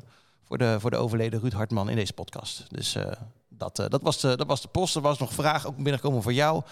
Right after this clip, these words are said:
Eh, je hebt laatst, eh, je haar ergens afgeschoren bij, eh, af-, was het afgelopen weekend, toen je met de rebellen ergens een, eh,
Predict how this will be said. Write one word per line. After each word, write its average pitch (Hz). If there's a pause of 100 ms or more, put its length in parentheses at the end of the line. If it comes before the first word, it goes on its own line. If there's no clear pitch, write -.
(320)
Eh, 135
je 139
hebt 143
laatst, 139
eh, 127
je 120
haar 156
ergens 147
afgeschoren 160
bij, 147
eh, 143
af-, 139
was 143
het -
afgelopen 147
weekend, 175
toen 156
je 151
met 143
de 151
rebellen 156
ergens 143
een, 147
eh, 143